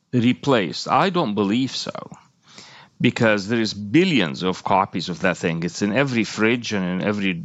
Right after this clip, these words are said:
you know, doorbell and, you know, laptop and mobile and everything. It's kind of part of the internet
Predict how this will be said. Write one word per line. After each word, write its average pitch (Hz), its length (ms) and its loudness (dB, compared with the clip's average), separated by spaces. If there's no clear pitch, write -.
you 98 180 0
know, 85 180 0
doorbell 95 840 2
and, 87 280 -6
you 95 120 -2
know, 85 120 -2
laptop 92 540 2
and 92 460 -4
mobile 95 600 2
and 90 140 0
everything. 95 560 -4
It's 131 200 -2
kind 202 180 2
of 120 320 -2
part 123 240 2
of 104 100 -2
the 101 120 0
internet 90 460 -4